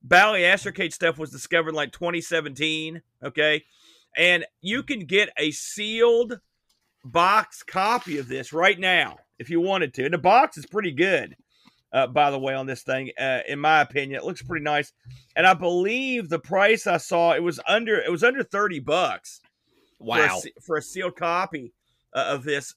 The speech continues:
Speaker 1: Not a bad deal. And there's plenty of, there's actually the, the, uh, Bally Astrocade boxed, uh, games. There's a ton of 'em, and they're
Speaker 2: Yeah.
Speaker 1: inexpensive. In fact, I didn't see any real expensive one. I'm sure there's some out there,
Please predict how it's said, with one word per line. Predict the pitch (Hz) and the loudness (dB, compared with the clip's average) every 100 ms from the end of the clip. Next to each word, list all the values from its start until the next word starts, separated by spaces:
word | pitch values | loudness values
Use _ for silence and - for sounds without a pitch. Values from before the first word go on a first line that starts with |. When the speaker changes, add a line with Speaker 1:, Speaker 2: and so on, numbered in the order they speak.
| 139 | -6
Speaker 1:
Not | 151 180 | -2 0
a | 170 | 2
bad | 160 160 135 | 2 0 -2
deal. | 160 180 151 | -4 -2 -2
And | 156 | -2
there's | 175 | -2
plenty | - 180 214 240 185 | -4 -6 -4 -2 -4
of, | 135 _ _ _ _ | -6 _ _ _ _
there's | 233 247 | 0 4
actually | 247 262 233 | 4 2 -4
the, | 156 151 - | -4 -6 -8
the, | 143 147 131 | -10 -8 -6
uh, | 110 - _ | -8 -10 _
Bally | 127 185 233 214 | -2 0 2 0
Astrocade | 160 202 214 202 175 156 135 _ _ _ _ | -2 -2 -6 -6 -4 -4 -4 _ _ _ _
boxed, | 123 165 147 208 - - - 151 _ | 2 4 6 4 0 -14 -16 -20 _
uh, | 147 143 | -4 -4
games. | 135 160 175 190 | 0 2 2 0
There's | 139 190 | -8 -4
a | |
ton | 233 - 254 | -4 0 2
of | 269 165 117 | 4 2 -2
'em, | 90 _ _ _ _ | -16 _ _ _ _
and | 170 | -2
they're | 196 - | 0 0
Speaker 2:
Yeah. | |
Speaker 1:
inexpensive. | 226 247 - - 226 - 151 | 0 0 -2 -2 -2 -2 -4
In | |
fact, | 170 196 | 0 4
I | |
didn't | 254 233 | 4 2
see | 151 262 294 | -8 -6 -6
any | 208 - | -6 -6
real | 165 151 | 0 0
expensive | 120 - 147 131 127 | -2 -6 -4 -4 -6
one. | 143 | -4
I'm | 170 | -4
sure | - | -6
there's | 196 170 | -8 -6
some | 190 160 | -6 -2
out | 175 214 | -2 -2
there, | 165 143 139 | -2 -2 -6